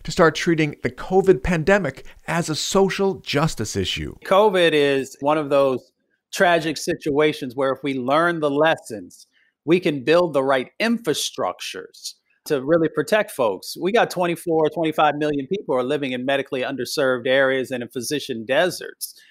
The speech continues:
Speaker 2: And we all know we got eighty million people are uninsured and underinsured. And covid feeds off of long-term medical conditions.
Speaker 1: So expanding healthcare and health services, including in cities like Baltimore, could help tackle the terrible public health environment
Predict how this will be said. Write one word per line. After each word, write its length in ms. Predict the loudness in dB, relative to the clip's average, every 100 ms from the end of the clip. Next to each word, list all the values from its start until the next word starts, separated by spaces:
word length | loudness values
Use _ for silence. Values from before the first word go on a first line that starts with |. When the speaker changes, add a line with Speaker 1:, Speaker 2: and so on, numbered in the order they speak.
| _ _ -4
Speaker 2:
And 100 | 2
we 120 | 6
all 160 | 6
know 100 | 6
we 80 | 4
got 200 | 4 2
eighty 220 | 2 0
million 360 | 0 0 0 -2
people 260 | -2 -2 -2
are 160 | -2
uninsured 540 | -2 -4 -4 -2 -2 0
and 120 | 0
underinsured. 840 | 0 0 -4 -6 -8 -6 -6 -8 -14 _ _ -6
And 240 | -2 -2 -2
covid 640 | 2 4 4 2 -2 -4 -2
feeds 340 | 0 0 0 2
off 260 | 4 2 0
of 340 | 0 0 -2 0
long-term 520 | 2 0 -2 -4 -2
medical 400 | -2 -2 -4 -6
conditions. 800 | -8 -8 -8 -8 -12 -12 -12 -16
Speaker 1:
So 200 | -4 0
expanding 560 | 2 0 0 0 0 0
healthcare 640 | 0 0 -2 -2 -2 -2 -2
and 140 | 0
health 260 | 2 2 0
services, 680 | 0 0 0 -4 -10 -14 -18 -8
including 400 | -8 -2 -2 0
in 100 | -2
cities 320 | 0 0 0
like 220 | -2 -2
Baltimore, 580 | 0 2 0 -4 -8 -10 -14 -20 -14
could 260 | -2 0 0
help 340 | 0 -2 -4
tackle 420 | -4 -4 -2 -2 -2
the 140 | -2
terrible 500 | -2 2 2 4 0
public 380 | -2 0 0 0
health 280 | -4 -4 -4
environment 560 | 2 2 2 -4 -12